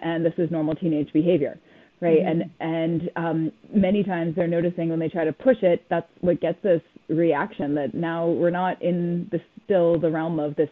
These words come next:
Speaker 1: typical teenage behavior. Now we're swearing, we're yelling, we're crying, um,
Speaker 2: Mm-hmm.
Speaker 1: over whether or not you're going to sit down and eat roast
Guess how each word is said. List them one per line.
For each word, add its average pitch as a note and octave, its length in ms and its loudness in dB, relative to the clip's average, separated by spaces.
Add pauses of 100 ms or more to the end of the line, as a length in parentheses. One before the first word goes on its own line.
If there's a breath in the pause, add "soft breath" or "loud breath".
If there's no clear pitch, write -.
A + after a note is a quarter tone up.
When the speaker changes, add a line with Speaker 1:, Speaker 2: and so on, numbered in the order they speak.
Speaker 1:
typical F#3 260 0
teenage D#3+ 440 -2
behavior. E3 420 4
Now D#3 180 -2
we're D3+ 200 -2
swearing, E3 440 0
we're D#3+ 80 2
yelling, D3+ 340 2
we're D3 100 0
crying, E3 520 0 (380 loud breath)
um, - 240 0
Speaker 2:
Mm-hmm. - 100 0
Speaker 1:
over F3+ 280 4
whether G3 300 2
or F#3 40 2
not E3 300 -2
you're F3+ 200 6
going D#3+ 240 2
to E3 120 -4
sit D#3+ 100 0
down D#3 180 -2
and D3+ 240 -2
eat D3+ 200 4
roast E3 220 -2